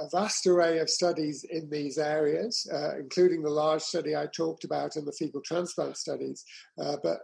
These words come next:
others as well. So I would encourage people to go to, um, our website,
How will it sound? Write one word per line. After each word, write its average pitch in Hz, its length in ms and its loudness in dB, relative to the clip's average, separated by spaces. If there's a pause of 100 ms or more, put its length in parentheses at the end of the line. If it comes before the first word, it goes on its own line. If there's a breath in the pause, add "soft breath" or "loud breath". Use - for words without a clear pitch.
others 185 320 6
as 156 160 0
well. 139 400 0
So 156 180 -2
I 151 160 2
would 156 160 0
encourage 190 560 4
people 180 340 2
to - 240 -8
go 160 300 0 (140)
to, 147 400 -2 (360 soft breath)
um, 151 520 -6 (280 soft breath)
our 151 160 0
website, 156 800 2